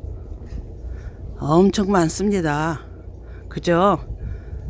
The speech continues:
보통 둘, 리, 여섯, 여덟, 여-, 거의 한 삼십 분이 계시는 것 같아요. 이렇게, 이렇게 해서 제가 또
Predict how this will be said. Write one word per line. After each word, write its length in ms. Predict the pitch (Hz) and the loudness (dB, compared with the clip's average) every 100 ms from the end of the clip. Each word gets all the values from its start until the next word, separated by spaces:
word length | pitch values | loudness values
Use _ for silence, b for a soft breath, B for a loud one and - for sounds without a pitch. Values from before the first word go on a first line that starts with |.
| B B B B - - | B B B B -14 -4
보통 400 | 180 - 190 190 | -2 4 6 6
둘, 420 | 180 180 180 175 | 6 6 8 6
리, 260 | 170 175 175 | 6 8 8
여섯, 540 | 165 160 180 170 165 | 6 4 2 2 2
여덟, 380 | 160 160 156 160 | 2 2 2 4
여-, 200 | 175 - B B - | 2 2 B B 0
거의 160 | - 180 | 2 4
한 200 | 254 254 | 6 8
삼십 320 | 285 302 - | 10 10 10
분이 160 | 254 | 4
계시는 320 | 190 190 214 202 | 6 4 4 4
것 60 | |
같아요. 440 | 175 - 156 151 135 - - B B B B B B B - - - - - - - - | 2 2 0 0 -2 -8 -12 B B B B B B B -14 -12 -12 -10 -12 -10 -10 -4
이렇게, 300 | 151 147 175 | -4 2 4
이렇게 200 | 165 - | 4 4
해서 600 | 160 - 165 165 220 269 269 B B B | 2 4 4 6 6 4 2 B B B
제가 560 | - 165 160 160 185 254 - - | 0 2 6 6 6 4 2 0
또 360 | 170 170 226 | 2 4 2